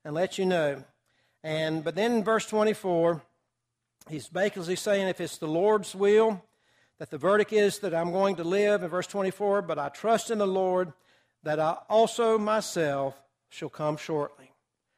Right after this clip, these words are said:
Now, he's putting the confidence in them once again that no matter the verdict, I'm gonna send Timothy but if the Lord wills, my plan is to bring myself to see you someday, sometime shortly.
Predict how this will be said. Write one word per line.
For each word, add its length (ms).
Now, 60
he's 120
putting 300
the 60
confidence 500
in 240
them 220
once 240
again 400
that 280
no 640
matter 280
the 100
verdict, 340
I'm 140
gonna 160
send 260
Timothy 520
but 160
if 120
the 100
Lord 280
wills, 440
my 160
plan 440
is 320
to 60
bring 260
myself 440
to 80
see 200
you 120
someday, 560
sometime 420
shortly. 420